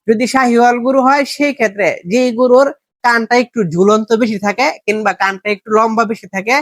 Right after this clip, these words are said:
এই গরুর মাংস বৃদ্ধি বেশি হয়।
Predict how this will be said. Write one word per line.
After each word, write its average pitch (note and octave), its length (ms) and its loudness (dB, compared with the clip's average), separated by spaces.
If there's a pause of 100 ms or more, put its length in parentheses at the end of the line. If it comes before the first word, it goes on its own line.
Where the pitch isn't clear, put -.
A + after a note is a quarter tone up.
(340)
এই B3 140 4
গরুর A#3 320 2
মাংস F#3+ 360 -2
বৃদ্ধি G#3+ 380 -4 (360)
বেশি B3+ 260 2
হয়। F#3 280 4